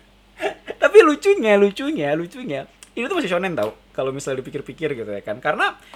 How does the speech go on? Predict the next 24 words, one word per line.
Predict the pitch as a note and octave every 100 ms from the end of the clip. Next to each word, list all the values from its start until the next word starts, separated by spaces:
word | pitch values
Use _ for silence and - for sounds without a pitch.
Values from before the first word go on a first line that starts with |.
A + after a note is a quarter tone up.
| - - _ _ _ -
kayak | G3+ -
konsepnya | - F#3+ G#3+ G#3 G3+ F3+
dia | F#3 G3+
itu | -
kan, | G4+
dia | F4
mempunyai | G4 G#3 F3+ F3
bigger, | D#3+ C#3+ E3 - _
bigger | F3 E3 D#3+
dream | A#2 C#3 D#3
tadi | C3 C3+
yang | B2+
udah | B2+
gue | B2+ B2
bilang | A#2+ G#2 F#2+ F#2
kan. | G#1 - _ _ - _ _
<laughs> | _ _ _ - - -
Dan | F#3+ F#3+
bigger | F#3 F#3+ F#3
dream | G3+
itu | A4
simple | E4 F4 E3 D#3+
gitu | C#3+ A2+
loh. | G#2+